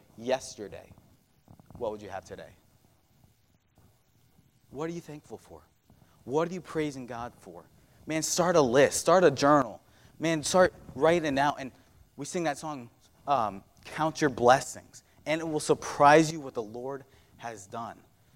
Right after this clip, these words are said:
Man, our problem is sometimes we just don't count our blessings. And we don't think, we think, "Man, I have nothing. I, I, my life's a wreck and, and,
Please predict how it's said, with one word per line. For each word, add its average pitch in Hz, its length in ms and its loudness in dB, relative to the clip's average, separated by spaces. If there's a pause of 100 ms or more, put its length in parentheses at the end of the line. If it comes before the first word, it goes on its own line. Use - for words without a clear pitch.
Man, 147 240 -4 (560)
our 135 80 -8
problem 165 360 0
is 156 100 -2
sometimes 151 420 0
we 123 80 -4
just 131 240 -12
don't 127 160 -6
count 127 240 -12
our 117 60 -12
blessings. 92 580 -14 (400)
And 123 100 -8
we 131 80 -2
don't 151 240 0
think, 151 220 -4
we 143 140 4
think, 143 320 2
"Man, 135 160 4
I 127 120 8
have 123 160 6
nothing. 101 340 0
I, 104 180 4 (340)
I, 110 200 -2 (640)
my 120 160 -2
life's 120 400 2
a 101 60 -2
wreck 120 380 6
and, 101 220 -16
and, 104 280 -16